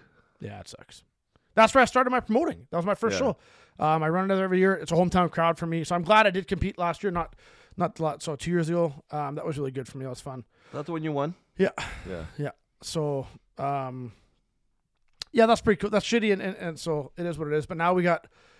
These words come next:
Speaker 1: so I'm working with Gimli still 'cause we're still looking at doing the Magnus show there. And we're just trying to figure things out on whether, is there any other qualifiers Magnus wants to run. So we had that chat this morning, me and Magnus, for a while, had a long phone
Speaker 2: Mm.
Speaker 1: call, and, um, he's always fun to chat with.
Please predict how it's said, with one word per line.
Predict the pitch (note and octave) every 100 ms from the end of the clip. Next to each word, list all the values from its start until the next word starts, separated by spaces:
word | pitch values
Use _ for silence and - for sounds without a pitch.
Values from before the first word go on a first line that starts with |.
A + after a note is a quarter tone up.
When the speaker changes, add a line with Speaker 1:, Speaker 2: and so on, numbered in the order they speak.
| _ _
Speaker 1:
so | G#3+
I'm | G#3
working | A3 G#3
with | E3+
Gimli | F#3 G3 G3
still | - G3
'cause | - D#3+
we're | D#3
still | - E3+
looking | E3 E3+
at | D3
doing | D#3
the | D3
Magnus | C#3+ D3 D3
show | - C#3
there. | E3 F#3 E3+ D#3 -
And | C#3+
we're | D3
just | -
trying | D3+
to |
figure | - C#3
things | - C3+
out | C3 A#2+
on | C3+ B2+
whether, | C3 C3+ B2+ - _ _ _ _ _ _ _ _ -
is | F3
there | F3
any | E3+
other | D#3
qualifiers | E3+ D3+ D#3 -
Magnus | D3 C3
wants | C3+ A2+
to | E3
run. | F#3 F3
So | E3
we |
had | E3+
that | D#3 -
chat | D3+ C3+
this | C3
morning, | C#3 C3+
me | C3
and | C3
Magnus, | C3+ B2+
for | -
a | B2
while, | A#2+
had | B2
a |
long | B2+ B2
phone | - B2+
Speaker 2:
Mm. |
Speaker 1:
call, | C3 A#2
and, | A2 - _ _ _ _ -
um, | C3+ B2 B2
he's | E3+ G#3
always | E3+
fun | D#3+ C#3+
to |
chat | - -
with. | A2+ -